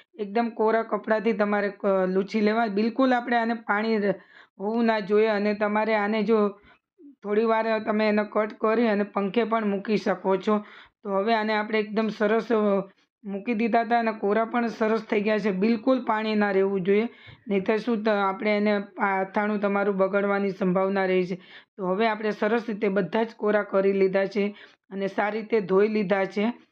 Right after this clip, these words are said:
તો શાકને જ્યારે તમે ક-, કટિંગ કરો એ પહેલાં જ તમારે એને સાફ કરી લેવાય. તો શું છે કે એને શાકના બધા વિટામિન્સ જ-, જળવાઈ રહેતા હોય છે. અને જ્યારે તમે કટ કરીને, અ, શાક, અ,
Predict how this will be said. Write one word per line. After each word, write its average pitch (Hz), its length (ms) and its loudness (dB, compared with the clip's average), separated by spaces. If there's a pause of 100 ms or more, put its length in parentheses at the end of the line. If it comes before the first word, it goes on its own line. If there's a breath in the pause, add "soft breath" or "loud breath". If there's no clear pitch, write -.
(240 soft breath)
તો 226 80 -8
શાકને 247 480 0
જ્યારે 247 300 2
તમે 247 380 2 (260)
ક-, 208 320 0 (340 loud breath)
કટિંગ 233 380 -2
કરો 254 220 2
એ 240 140 4
પહેલાં 233 380 0
જ 247 120 -6
તમારે 214 320 0
એને 208 160 0
સાફ 208 360 -2
કરી 208 180 2
લેવાય. 196 240 4
તો 208 160 -2
શું 233 200 0
છે 254 140 2
કે 220 120 2
એને 220 260 2
શાકના 226 480 -2
બધા 214 340 0 (260 loud breath)
વિટામિન્સ 226 600 0
જ-, 214 160 4
જળવાઈ 208 440 2
રહેતા 202 320 -2
હોય 196 180 0
છે. 196 140 -2
અને 196 180 2
જ્યારે 214 280 0
તમે 240 240 0
કટ 240 260 -2
કરીને, 240 560 2 (360 loud breath)
અ, 226 200 0
શાક, 240 420 -2
અ, 226 420 2